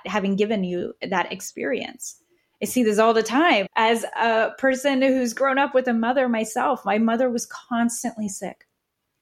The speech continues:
And when I grew up and became a mother,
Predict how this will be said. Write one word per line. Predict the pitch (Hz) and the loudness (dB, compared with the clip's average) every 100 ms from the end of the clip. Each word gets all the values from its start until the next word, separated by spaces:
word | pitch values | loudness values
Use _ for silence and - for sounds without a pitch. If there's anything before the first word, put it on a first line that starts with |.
| _ _ - _ | _ _ -12 _
And | 226 208 | -2 0
when | 208 | 0
I | 208 202 208 226 262 262 - _ _ _ _ _ _ _ 208 | 0 0 0 2 0 -2 -8 _ _ _ _ _ _ _ -4
grew | 214 226 214 | 2 4 4
up | 214 247 | 0 0
and | 226 | 0
became | 208 208 220 202 | 0 -2 -2 -2
a | |
mother, | 180 175 226 269 | 0 0 0 0